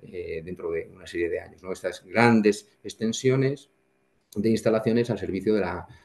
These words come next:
de la generación eléctrica, ¿no? ¿Qué problema, bueno, tienen estas, tienen estas inversiones?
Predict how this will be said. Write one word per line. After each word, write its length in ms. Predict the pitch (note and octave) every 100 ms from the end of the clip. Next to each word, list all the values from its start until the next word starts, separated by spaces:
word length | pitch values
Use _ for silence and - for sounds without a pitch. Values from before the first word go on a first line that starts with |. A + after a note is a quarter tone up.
| -
de 100 | F#2
la 80 | F2
generación 440 | E2+ E2+ E2+ F#2
eléctrica, 500 | E2 D2+ - - -
¿no? 100 | C3 - _ _ _ _ _ -
¿Qué 140 | C3+
problema, 760 | C#3 D3 D3 C#3+ C#3+ C#3 C3 -
bueno, 200 | C3 G#2
tienen 260 | A2+ A2+
estas, 640 | A#2 A2+ A#2+ A#2 A2+ - - _
tienen 300 | A2+ A2+ A2+
estas 240 | A2 G#2+
inversiones? 640 | A2 G#2+ - C#3+ - -